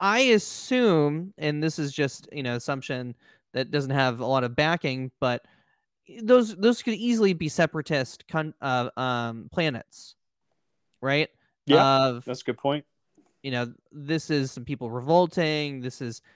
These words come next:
Speaker 1: like, literally, you know, the military underclass, you know,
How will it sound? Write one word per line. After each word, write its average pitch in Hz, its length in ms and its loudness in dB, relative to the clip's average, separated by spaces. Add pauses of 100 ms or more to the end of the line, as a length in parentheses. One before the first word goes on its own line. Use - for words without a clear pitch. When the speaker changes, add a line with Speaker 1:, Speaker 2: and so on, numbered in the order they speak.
(120)
Speaker 1:
like, 120 100 -8
literally, 139 840 4
you 123 100 -8
know, 113 260 -6 (280)
the 120 720 0
military 135 1080 -2 (380)
underclass, 123 800 -2
you 117 120 -10
know, 113 260 -8